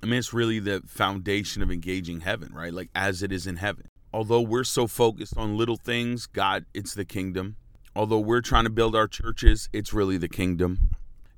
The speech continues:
If we can keep the kingdom of God as the main focus, then I believe, like,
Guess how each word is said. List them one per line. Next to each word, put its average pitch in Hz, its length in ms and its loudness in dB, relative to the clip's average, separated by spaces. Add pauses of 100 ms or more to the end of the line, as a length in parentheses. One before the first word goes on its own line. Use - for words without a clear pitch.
If 113 180 -2
we 131 160 -2
can 117 240 -2
keep 147 460 -8
the 107 140 0
kingdom 123 680 -2
of 87 260 -6
God 76 540 -4 (180)
as 92 540 -2
the 98 140 -4
main 98 480 -4
focus, - 920 -8 (240)
then 95 560 -4 (120)
I 95 140 2
believe, 95 800 -4 (100)
like, 87 280 -4